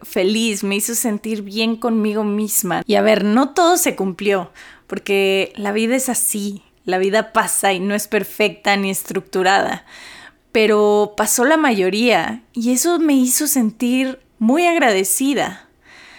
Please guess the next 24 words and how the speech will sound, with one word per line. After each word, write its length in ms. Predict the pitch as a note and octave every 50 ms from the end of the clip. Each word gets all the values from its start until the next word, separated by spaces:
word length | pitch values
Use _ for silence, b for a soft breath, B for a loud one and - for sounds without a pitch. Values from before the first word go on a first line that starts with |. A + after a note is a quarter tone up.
| B B B
Así 320 | - G3 G3+ - B3 A#3+ A3+
que 440 | - C4+ C4+ B3 A#3 - - - _
sí, 300 | - - - C4 D4 G4 - - -
human, 480 | A3 F3 F3 D#3 C#3+ - - G3+ - _
ponte 320 | - G#3 G#3 A3+ A3 E4+
las 240 | D#4+ D#4+ C4+ A#3+ -
pilas 680 | - - C4 B3 A#3 A#3+ A3+ G3+ F3+ F3+ A3 - -
y 60 | A3
haz 160 | F#3+ F#3+ - -
espacio 920 | G#3+ - - - - A#3+ A#3+ A#3 - - - B3 B3 A#3+ A#3+ A#3+ B3 - -
en 200 | A3+ A3 G3+ F#3+
tu 120 | - G3+
agenda 720 | F#3 F#3 E3+ - - A#3+ A3 G#3+ G#3 G#3 G3+ G3+ G3 G3 -
para 160 | G3+ F3+ F3+
hacer 380 | F3+ - - G#3 G#3 G#3+ G#3+ B B B B B B _ _
ese 320 | - B3+ A#3 - - B3 A#3
vision 580 | G#3 G3 A#3 A#3+ - - - G#3+ G#3 G#3 F#3+
board 240 | E3 G3 G3 G3 F#3+
del 180 | E3+ G3 F#3+ F3
dos 220 | F3+ F3+ F3 -
mil 180 | F#3+ F#3+ F#3 F3
veinticuatro. 800 | E3+ F#3+ G3 F#3 - F#3+ - - E3+ F3 - - - - A3+ -
Y 120 | - A3 A3
obvio, 400 | A#3 A#3+ C4 D4 D4 D4 D#4